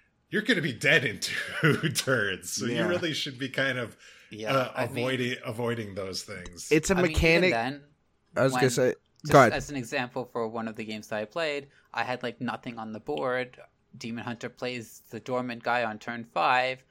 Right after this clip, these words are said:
Speaker 3: goes into my turn six. At the end of the turn, I have an eight eight Edwin, a one three, and a three three, I think. And then I killed him before the thing awoke. I killed him the next turn, and he was at twenty health. Like,
Speaker 2: Mm-hmm.
Speaker 3: just taking that fi-,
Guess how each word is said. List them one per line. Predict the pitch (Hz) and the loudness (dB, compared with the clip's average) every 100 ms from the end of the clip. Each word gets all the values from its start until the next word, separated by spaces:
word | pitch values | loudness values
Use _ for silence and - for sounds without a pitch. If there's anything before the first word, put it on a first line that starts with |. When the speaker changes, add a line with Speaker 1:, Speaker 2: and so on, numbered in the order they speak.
| _ _ _ _ | _ _ _ _
Speaker 3:
goes | 113 110 | -6 -6
into | 113 - 120 | -10 -8 -4
my | 113 | -4
turn | - 139 151 | -6 -10 -12
six. | - 196 151 151 - | -10 -4 -2 -4 -6
At | 143 139 | -8 -4
the | 135 | -4
end | 131 | -4
of | |
the | 123 | -6
turn, | 120 139 117 | -6 -4 -4
I | |
have | 110 | -4
an | 113 | -6
eight | 113 120 | -6 -4
eight | 120 117 | -4 -4
Edwin, | 113 117 123 | -8 -6 -6
a | 104 | -6
one | 104 110 | -6 -8
three, | 113 123 120 113 | -8 -12 -8 -8
and | 101 | -10
a | |
three | - 104 120 | -12 -10 -8
three, | 151 170 202 | -6 -4 -4
I | 185 | -6
think. | 196 220 233 - _ _ _ _ _ | -6 -6 -8 -12 _ _ _ _ _
And | - 156 | -2 -2
then | 147 139 135 131 - _ - | -2 -2 -4 -6 -12 _ -2
I | 135 | -2
killed | 139 127 | 0 0
him | 117 | 0
before | 113 - 117 | -4 -4 -4
the | 107 | -4
thing | 117 101 | -6 -6
awoke. | 101 92 - - - | -6 -8 -10 -18 -12
I | 110 | -10
killed | - 107 | -8 -8
him | 107 104 | -8 -12
the | 104 | -14
next | 92 - | -14 -14
turn, | 98 - _ _ | -14 -14 _ _
and | 113 | -8
he | 113 | -6
was | 113 | -4
at | 110 | -6
twenty | - 107 98 | -6 -8 -6
health. | 101 - - - _ _ _ _ _ _ _ 135 | -8 -10 -12 -20 _ _ _ _ _ _ _ -4
Like, | 143 127 | 0 0
Speaker 2:
Mm-hmm. | 113 | -2
Speaker 3:
just | - 165 - | 0 -2 8
taking | - 196 202 190 | 8 8 4 0
that | 180 170 - | 2 2 2
fi-, | 135 143 | 2 2